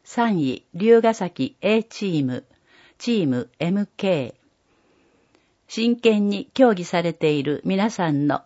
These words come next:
写真が掲載されており、カーリング同様、ゲームに勝つためには、チームワーク、作戦、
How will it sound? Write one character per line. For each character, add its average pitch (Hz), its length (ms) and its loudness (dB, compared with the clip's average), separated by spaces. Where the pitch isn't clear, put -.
写 180 160 -4
真 202 300 -2
が 185 120 -2
掲 202 280 -2
載 185 260 -2
さ 180 140 -4
れ 170 120 -2
て 165 180 -4
お 156 120 -2
り、 147 260 -6
カ 202 180 4
ー 202 40 2
リ 190 160 2
ン 185 100 2
グ 180 100 0
同 175 220 2
様、 170 380 -2
ゲ 208 200 4
ー 214 40 2
ム 185 80 2
に 165 120 2
勝 202 180 -4
つ - 100 -14
た 160 140 -4
め 160 120 0
に 143 140 -2
は、 135 200 -4
チ 208 200 0
ー - 20 2
ム 208 180 0
ワ 185 160 0
ー 160 40 -10
ク、 - 280 -10
作 - 300 -6
戦、 139 360 -2